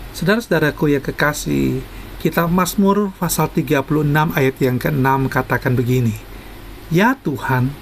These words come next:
kasih-Mu sampai ke langit, setiamu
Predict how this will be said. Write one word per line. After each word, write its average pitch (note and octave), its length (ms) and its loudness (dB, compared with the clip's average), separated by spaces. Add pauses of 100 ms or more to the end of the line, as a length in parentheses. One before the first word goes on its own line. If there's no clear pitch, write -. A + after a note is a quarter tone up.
(520)
kasih-Mu G#3 800 4
sampai F3 640 0
ke D3+ 160 -2
langit, C#3 480 2 (720)
setiamu F3 960 2